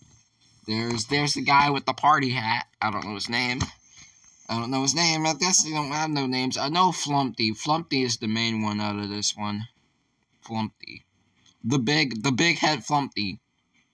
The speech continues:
So there's two. He's coming out camera two.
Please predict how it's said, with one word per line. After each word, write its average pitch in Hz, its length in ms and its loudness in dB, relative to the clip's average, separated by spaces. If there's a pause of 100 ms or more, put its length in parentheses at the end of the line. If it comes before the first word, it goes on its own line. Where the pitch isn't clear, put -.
(1120)
So 110 140 -6
there's 160 340 2
two. 131 340 0
He's 131 120 -2
coming 143 220 -2
out 135 140 0
camera 127 260 -2
two. 104 380 -2